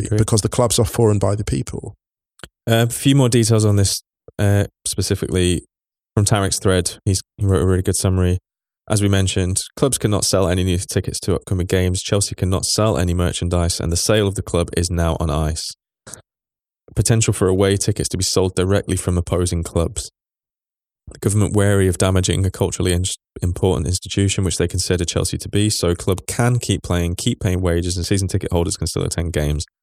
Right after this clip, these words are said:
Speaker 2: The club can receive broadcast fees and merit payments, but those must then be frozen. Like Tarek says, that feels very significant too.
Speaker 1: Mm.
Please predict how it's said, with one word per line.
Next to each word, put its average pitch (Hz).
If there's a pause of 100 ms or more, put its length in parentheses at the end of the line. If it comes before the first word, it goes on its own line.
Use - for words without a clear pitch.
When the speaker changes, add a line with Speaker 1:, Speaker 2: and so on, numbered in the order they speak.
(420)
Speaker 2:
The -
club 98
can 117
receive 120
broadcast 113
fees 117
and 104
merit 107
payments, 107
but -
those 92
must 104 (300)
then 92
be 90
frozen. 90 (320)
Like - (120)
Tarek 82
says, -
that - (100)
feels 69
very 67
significant -
too. 69 (320)
Speaker 1:
Mm. 101